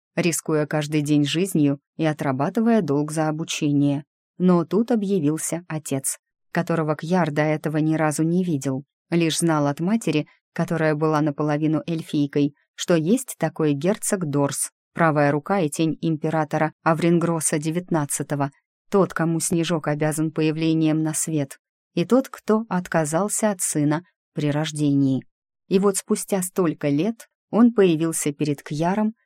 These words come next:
с весьма необычным предложением сыграть роль сына. Настоящий законный наследник рода Дорс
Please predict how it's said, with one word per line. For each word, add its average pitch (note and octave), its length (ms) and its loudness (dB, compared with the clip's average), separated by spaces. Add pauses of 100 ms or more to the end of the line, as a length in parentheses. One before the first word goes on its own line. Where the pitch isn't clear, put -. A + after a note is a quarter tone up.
(160)
с - 120 -8
весьма A3+ 300 2
необычным A3 640 2
предложением D3+ 960 0 (240)
сыграть D#3 640 -4 (220)
роль E3 280 2
сына. C#3+ 460 -2 (420)
Настоящий F#3 680 0
законный D#3+ 500 0
наследник D3+ 640 -2
рода D#3 320 0
Дорс E3 420 -4